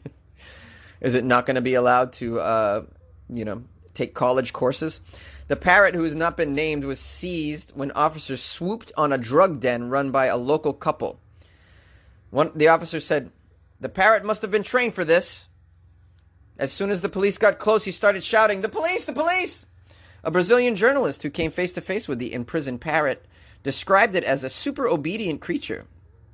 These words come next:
Um, although a creature that has, since being arrested, kept its beak firmly shut. So far, it hasn't made a sound since it's been arrested, the reporter said,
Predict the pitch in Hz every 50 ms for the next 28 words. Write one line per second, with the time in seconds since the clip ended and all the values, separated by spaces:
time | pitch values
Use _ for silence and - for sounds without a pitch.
0 | _ _ - - - - - - - - 104 98 90 80 67 60 - - - -
1 | - - - - - - - - - - 151 151 160 151 156 165 165 160 - -
2 | 160 - - 190 185 - 190 175 156 160 151 156 160 151 147 139 131 - - -
3 | - - - - 170 160 156 - 165 165 160 151 143 135 131 156 202 220 - -
4 | 127 117 120 127 - _ _ _ _ _ _ _ _ _ _ _ _ - - -
5 | 180 - - 151 120 - 123 110 147 156 170 - - - - - - - 156 160
6 | 175 190 196 202 208 202 - - - - - 180 - _ _ - _ _ _ _
7 | _ _ - - - 214 233 - - 226 220 185 180 202 202 220 202 202 202 165
8 | 156 - - 196 196 202 160 107 67 - _ _ - - 123 120 131 120 - 135
9 | 131 123 123 135 147 - - 117 110 107 107 101 110 - - 117 101 110 120 -
10 | 127 131 123